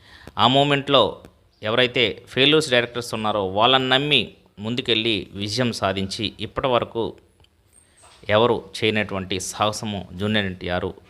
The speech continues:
చేస్తున్నారు. ఈ విషయాన్ని మనం ఒకసారి పరిశీలించినట్లయితే, రెండు వేల పదిహేనుకు ముందు ఎవరైతే ఉన్నారో డైరెక్టర్ పూరి జగన్నాథ్, అతను చేసినటువంటి కొన్ని సినిమాలు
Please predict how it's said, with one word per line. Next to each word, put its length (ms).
చేస్తున్నారు. 480
ఈ 40
విషయాన్ని 360
మనం 140
ఒకసారి 300
పరిశీలించినట్లయితే, 880
రెండు 180
వేల 140
పదిహేనుకు 420
ముందు 400
ఎవరైతే 520
ఉన్నారో 260
డైరెక్టర్ 680
పూరి 120
జగన్నాథ్, 600
అతను 320
చేసినటువంటి 460
కొన్ని 180
సినిమాలు 640